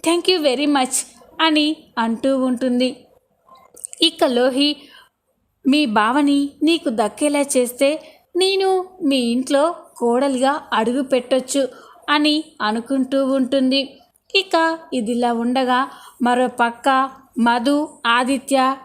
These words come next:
ఇద్దరూ కూడా కారులో వెళ్తూ ఉంటారు. ఆదిత్య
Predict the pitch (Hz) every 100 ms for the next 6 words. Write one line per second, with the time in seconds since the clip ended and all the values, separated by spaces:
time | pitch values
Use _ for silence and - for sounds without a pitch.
0 | - 294 277 349 403 392 294 254 254 262
1 | 262 - 240 233 254 277 269 233 233 233
2 | 277 277 262 262 262 262 262 262 262 -
3 | - - - 269 285 370 381 311 285 294